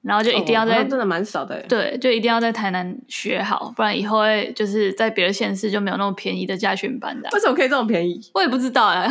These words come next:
Speaker 1: 啊，也有可能是我们有一群人一起团报。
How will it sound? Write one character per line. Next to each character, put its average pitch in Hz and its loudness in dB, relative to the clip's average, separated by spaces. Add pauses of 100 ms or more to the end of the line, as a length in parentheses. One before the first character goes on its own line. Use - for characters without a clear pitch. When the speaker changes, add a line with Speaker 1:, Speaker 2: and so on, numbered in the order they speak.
Speaker 1:
啊， 320 2
也 294 2
有 302 4
可 311 0
能 220 0
是 269 0
我 233 4
们 202 -2
有 - -4
一 269 0
群 202 0
人 - -2
一 254 -2
起 208 -4
团 190 -2
报。 - -2